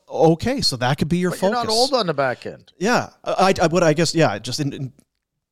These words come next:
Speaker 1: wi-, with,
Speaker 2: I know
Speaker 1: with
Speaker 2: what you're
Speaker 1: Shillington,
Speaker 2: saying.
Speaker 1: but yeah,
Speaker 2: I know what
Speaker 1: it's
Speaker 2: you're saying as far as
Speaker 1: it may not be as bleak as you think because you do have some years, without knowing it, if you wanna call it a rebuild or a retool, you're kind of a few years into it if you wanna look at it that way.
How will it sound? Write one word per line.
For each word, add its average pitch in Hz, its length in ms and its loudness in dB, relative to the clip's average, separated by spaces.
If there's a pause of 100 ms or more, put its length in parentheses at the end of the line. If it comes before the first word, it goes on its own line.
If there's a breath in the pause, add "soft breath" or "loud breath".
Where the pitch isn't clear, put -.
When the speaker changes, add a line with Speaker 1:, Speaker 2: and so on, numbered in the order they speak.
(760)
Speaker 1:
wi-, 135 220 -10
with, 135 360 -6
Speaker 2:
I 175 100 -4
know 220 120 -2
Speaker 1:
with 165 100 -2
Speaker 2:
what - 120 -4
you're 160 100 2
Speaker 1:
Shillington, 123 160 -4
Speaker 2:
saying. 107 120 -10
Speaker 1:
but 123 100 -8
yeah, 156 140 -2
Speaker 2:
I - 20 0
know 165 80 2
what - 80 2
Speaker 1:
it's - 80 -6
Speaker 2:
you're - 60 -8
saying 143 280 -4
as 101 100 -12
far 131 220 -4
as - 300 -12 (540)
Speaker 1:
it 180 160 -4
may 196 180 4
not 185 360 2
be 196 160 2
as 147 160 -2
bleak 165 340 0
as 143 300 0
you 143 100 -2
think 165 320 -2
because 147 380 -2
you 147 100 2
do 160 240 2
have 165 320 2
some 156 220 0
years, 143 440 0
without 175 360 2
knowing 214 300 2
it, 117 140 -2
if 135 120 -8
you 147 60 -2
wanna 196 140 2
call 180 220 4
it 196 80 4
a 175 40 2
rebuild 165 420 4
or 135 120 2
a 135 60 0
retool, 156 640 0
you're 156 160 -2
kind 233 240 -2
of 285 60 -6
a 220 40 -4
few 226 200 2
years 208 280 2
into 190 260 4
it 160 60 4
if 156 140 -2
you 151 80 0
wanna 147 180 0
look 143 220 -2
at 101 120 -4
it 98 120 -14
that 95 180 -10
way. - 160 -18